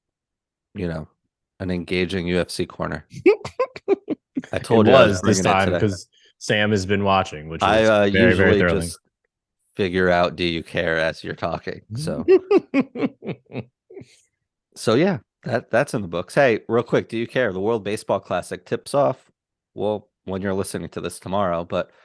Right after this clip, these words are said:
Speaker 1: Tuesday night, uh, do you care?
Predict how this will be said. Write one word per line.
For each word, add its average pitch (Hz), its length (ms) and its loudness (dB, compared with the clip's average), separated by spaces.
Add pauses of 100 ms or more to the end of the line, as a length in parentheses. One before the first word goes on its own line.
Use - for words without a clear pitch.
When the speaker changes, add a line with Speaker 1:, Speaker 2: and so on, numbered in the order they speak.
(160)
Speaker 1:
Tuesday 95 400 -4
night, 98 340 -4 (260)
uh, 87 480 -4 (920)
do 92 100 -10
you 95 60 -6
care? 135 260 -6